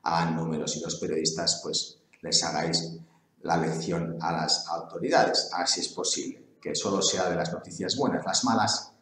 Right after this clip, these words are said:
que se reúnan en Salamanca hoy para no sé qué, eh, la verdad es que no tengo ni idea qué hacen reuniéndose. Bueno, creo que cuesta un poco de dinero su reunión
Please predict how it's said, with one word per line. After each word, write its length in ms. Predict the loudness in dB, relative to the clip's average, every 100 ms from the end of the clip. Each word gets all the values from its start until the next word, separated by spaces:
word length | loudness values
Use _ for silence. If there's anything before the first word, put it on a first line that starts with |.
| _ _
que 100 | 2
se 160 | 4 4
reúnan 360 | 2 4 4 4
en 100 | 4
Salamanca 640 | 4 4 4 2 0 2
hoy 140 | 2
para 220 | 0 -4 -4
no 100 | -2
sé 180 | -2 -2
qué, 340 | -4 -4 -8 -12
eh, 200 | -12 -10
la 100 | -8
verdad 240 | -8 -6 -6
es 80 | -4
que 80 |
no 120 | -6 -2
tengo 340 | 2 4 4
ni 80 | 2
idea 260 | 2 0
qué 80 | -2
hacen 240 | -4 -4 -2
reuniéndose. 600 | 0 2 2 2 0 0
Bueno, 240 | -2 -4
creo 240 | -4 -4 -4
que 60 |
cuesta 280 | -2 -2 2
un 100 | 2
poco 200 | 4 6
de 80 | 6
dinero 260 | 6 4 0
su 160 | -2
reunión 400 | -6 -6 -6 -8